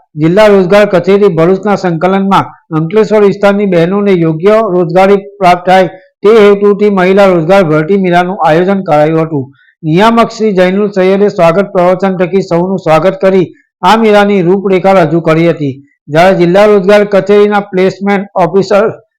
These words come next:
શ્રી જિજ્ઞેશ રાણા દ્વારા સરકારશ્રીના સ્થાનિક બેરોજગાર યુવક યુવતીઓ માટે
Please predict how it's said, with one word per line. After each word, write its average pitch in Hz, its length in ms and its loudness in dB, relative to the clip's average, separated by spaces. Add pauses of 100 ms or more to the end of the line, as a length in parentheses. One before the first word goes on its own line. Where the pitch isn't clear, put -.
(120)
શ્રી 208 200 0
જિજ્ઞેશ 185 440 -2
રાણા 185 300 2
દ્વારા 180 520 2 (400)
સરકારશ્રીના 214 1080 0
સ્થાનિક 190 400 -2
બેરોજગાર 190 580 2
યુવક 185 340 0
યુવતીઓ 185 440 0
માટે 180 360 0